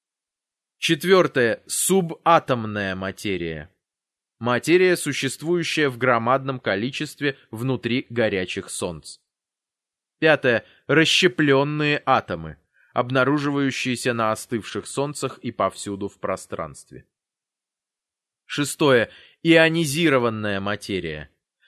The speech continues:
Отдельные атомы, которые вследствие электрического, теплового или рентгеновского воздействия или из-за растворителей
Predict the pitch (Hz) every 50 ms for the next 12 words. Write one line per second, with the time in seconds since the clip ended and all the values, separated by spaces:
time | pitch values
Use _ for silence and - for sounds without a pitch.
0 | _ - _ - 123 135 127 120 123 151 160 143 135 127 123 120 - - 139 147
1 | 156 - 175 156 151 135 - 131 127 - 151 143 143 131 117 - - 139 147 147
2 | - - - 123 127 127 - 143 135 131 135 - _ - 151 156 - - 120 -
3 | - - 120 117 120 - 127 120 - 127 127 127 131 131 120 110 110 - 131 120
4 | 117 120 117 120 123 120 120 120 117 123 117 107 104 - - - 113 107 104 101
5 | 107 110 107 104 110 135 151 170 170 - - 151 147 135 117 - 156 156 139 135
6 | - 143 127 117 113 107 120 120 113 107 - - 113 113 107 110 120 135 139 -
7 | 160 160 156 156 147